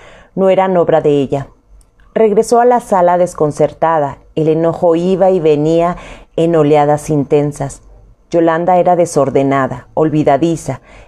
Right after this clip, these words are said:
y confianzuda, pero se conocían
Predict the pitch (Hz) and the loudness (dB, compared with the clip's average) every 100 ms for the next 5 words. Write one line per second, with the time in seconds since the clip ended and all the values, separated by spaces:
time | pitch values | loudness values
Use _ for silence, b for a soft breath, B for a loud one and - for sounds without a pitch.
0 | B _ _ 165 156 147 143 - 175 165 | B _ _ -2 0 2 0 -2 -2 -2
1 | 139 165 151 147 135 - 151 131 123 - | -2 0 0 0 -4 -2 -2 -2 -6 -14
2 | _ b b b b _ - 185 185 185 | _ b b b b _ 0 2 4 2
3 | 180 196 190 180 180 190 208 202 208 | 2 -2 0 0 -2 0 0 0 -2